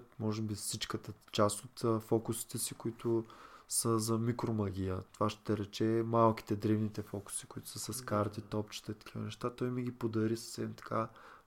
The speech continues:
Speaker 1: безвъзмездно на мен и на останалите ученици, Джулиано и негови приятели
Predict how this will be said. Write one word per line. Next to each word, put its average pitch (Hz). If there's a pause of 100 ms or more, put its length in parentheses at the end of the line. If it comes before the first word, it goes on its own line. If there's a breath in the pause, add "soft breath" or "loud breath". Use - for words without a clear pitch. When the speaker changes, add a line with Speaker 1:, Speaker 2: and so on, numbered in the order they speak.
Speaker 1:
безвъзмездно 110
на 123
мен 113
и 120
на 123 (380)
останалите 113
ученици, 104 (260)
Джулиано 110 (440 loud breath)
и 117
негови 107
приятели 104